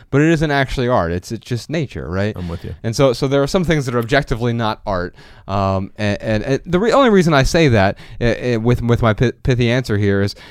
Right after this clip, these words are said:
Speaker 1: yes, w-, a lot, most of the things that we bring into our home, I treat it like art. I want a couch that looks like art if I'm gonna have a couch. I want a coffee table that is aesthetically pleasing. I would call that a type of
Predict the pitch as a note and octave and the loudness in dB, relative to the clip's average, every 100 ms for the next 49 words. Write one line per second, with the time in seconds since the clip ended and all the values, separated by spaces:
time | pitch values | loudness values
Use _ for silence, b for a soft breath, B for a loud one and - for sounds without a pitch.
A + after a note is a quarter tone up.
0 | B - F#3+ D3 - - B2+ - C3+ D3 | B 0 2 2 -2 -10 -8 -2 2 4
1 | F#3+ - D#3 E3+ A#3+ - F#3 E3+ E3+ D#3+ | 2 0 2 2 2 0 -4 -4 -4 -4
2 | F#3+ D#3 D3 C3+ D#3+ D#3+ D3 C3+ C#3 C#3+ | -4 -4 -4 -4 -4 0 2 2 2 0
3 | F3 F3 - F3 F#3+ - D#3 G3 D3+ G#2 | -2 -6 -4 -2 -2 -4 -4 -4 -4 -2
4 | B2+ B2+ D3+ F3 F#2 B2 F3+ A3 F#3+ - | -4 -4 -4 -4 -4 -2 0 0 -2 -4
5 | - G#3+ F#3 - - B B - C3+ C#3 | 0 0 0 -4 -12 B B -6 -4 0
6 | D#3 - - C#3 C3 D#3+ D#3 A#2+ A#2+ B2 | -2 -2 0 0 0 0 0 0 -6 -4
7 | B2 A#2 C#3+ G#2+ - E3 F#3+ - - A#3 | -4 -2 -4 -4 -4 -4 -4 -4 -6 -6
8 | A3 E3 C#3 B2+ A#2+ C3 C3 C3 B2+ - | -4 -6 -4 -2 -2 -4 -4 -4 -4 -6
9 | - D3+ E3 - D#3 C3+ - G#3 F3+ B2 | -6 -6 -6 -6 -6 -8 -8 -6 -4 -6
10 | G2+ B B - D#3+ F3+ D#3+ - E3 E3+ | -8 B B -4 0 0 -2 -4 -2 0
11 | D#3+ D3 A#2+ - C#3+ C#3+ C3 A#2+ | 0 -2 -4 -6 -4 -4 -6 -10